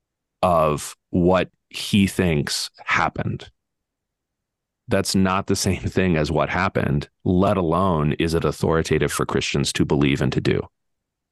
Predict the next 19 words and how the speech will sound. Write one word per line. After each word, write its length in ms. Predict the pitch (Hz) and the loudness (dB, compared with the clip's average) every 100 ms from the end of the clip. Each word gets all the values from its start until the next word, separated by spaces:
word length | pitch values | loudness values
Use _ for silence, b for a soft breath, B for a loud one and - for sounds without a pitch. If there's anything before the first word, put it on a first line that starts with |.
| _ _ _ - | _ _ _ -2
You're 140 | 98 | 0
just, 320 | 92 101 101 - | 2 0 0 -2
it's 280 | 101 95 - | -2 -2 -4
the 120 | 98 | -2
same 320 | 90 95 98 | -2 0 0
thing 280 | 85 85 80 | 0 0 0
as 200 | 69 73 - - | -2 -2 -6 -2
a, 140 | 82 71 - | 0 0 -2
a, 460 | 76 76 65 67 - - | -2 0 0 -4 -8 -6
an 100 | 82 | -2
Eastern 280 | 82 - | -2 -2
Orthodox 340 | 76 76 71 - | -2 -2 -4 -4
guy 160 | 73 | -4
saying, 340 | 67 - 67 62 B B B - | -2 -2 -2 -4 B B B -14
"The 280 | 73 80 78 | -4 -2 0
fathers, 680 | - 78 76 - - - - _ _ _ | 0 0 0 -4 -4 -8 -10 _ _ _
which 360 | - 87 101 - | -2 0 2 2
ones, 520 | 104 104 80 71 - - | 0 0 -2 -4 -8 -8
when, 540 | - 78 85 92 71 | -2 2 2 0 -2